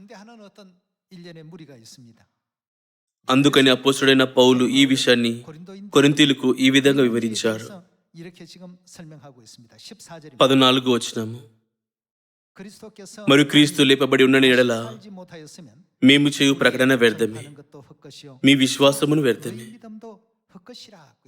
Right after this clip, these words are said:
మన విశ్వాసం నుండి పునరుత్థానము తొలగించబడినట్లయితే మన విశ్వాసంలో గొప్ప సమస్యలు తలెత్తుతాయి. కాబట్టి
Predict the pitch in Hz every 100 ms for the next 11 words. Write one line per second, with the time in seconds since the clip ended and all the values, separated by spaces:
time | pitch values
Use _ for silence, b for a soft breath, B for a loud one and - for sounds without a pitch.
0 | 101 _ _ _ _ _ _ _ _ _
1 | _ _ _ _ _ _ _ 185 233 226
2 | _ _ - 139 139 131 - 139 135 143
3 | 135 131 127 123 139 135 135 135 131 127
4 | 127 135 135 135 135 131 131 127 127 120
5 | 120 113 117 - 220 226 220 196 160 147
6 | 151 143 127 _ _ _ 120 139 131 127
7 | 139 135 131 131 131 123 123 135 131 127
8 | 127 127 127 135 123 120 120 113 107 117
9 | - 233 - 220 196 _ _ _ 156 190
10 | 214 214 220 202 - _ _ _ - 180
11 | - 185 160 170 - 139 185 185 135 143
12 | _ _ _ _ _ _ _ _ _ _
13 | _ _ _ _ _ 107 _ 175 190 214
14 | 185 170 139 123 127 127 120 117